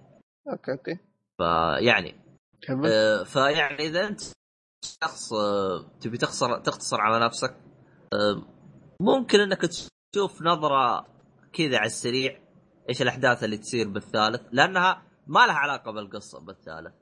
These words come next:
Speaker 2: آه، في عندك الأحداث اللي تصير بالرابع، آه، لا علاقة بالقصة، بس ما كان يعني اللي تحتاج. يعني شوف مثلًا أول خمس حلقات وآخر خمس حلقات أعتقد تكفيك، يعني ما تحتاج كل الأشياء اللي هذه.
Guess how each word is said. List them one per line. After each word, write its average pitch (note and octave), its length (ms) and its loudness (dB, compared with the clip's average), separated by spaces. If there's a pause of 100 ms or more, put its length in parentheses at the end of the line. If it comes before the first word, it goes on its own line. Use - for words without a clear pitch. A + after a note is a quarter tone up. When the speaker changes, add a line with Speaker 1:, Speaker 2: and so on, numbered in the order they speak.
(240)
Speaker 2:
آه، F2+ 280 -8
في D3+ 160 -6
عندك F#3 300 -6
الأحداث D#3+ 380 -4
اللي C#3 140 -8
تصير C3+ 300 -6
بالرابع، C3 600 0
آه، F#2+ 380 -6 (540)
لا G#3+ 100 4
علاقة A#3+ 460 2
بالقصة، E3+ 460 -6
بس C#3 200 -12
ما D#3 160 0
كان F#3+ 420 0
يعني B2 500 -4 (460)
اللي A2+ 140 -4
تحتاج. A#2 420 0
يعني A2+ 160 -2
شوف E3+ 220 0
مثلًا C3+ 400 0
أول C3+ 160 4
خمس C3 240 -2
حلقات B2 320 0
وآخر A#2+ 220 0
خمس A2+ 240 -2
حلقات G#2+ 400 0
أعتقد G#2 460 -4
تكفيك، - 500 -4
يعني E2+ 240 -6 (600)
ما A#2 60 8
تحتاج - 380 -4
كل F#2 180 -8
الأشياء E2+ 380 -4
اللي E2+ 200 -6
هذه. F#2 240 -4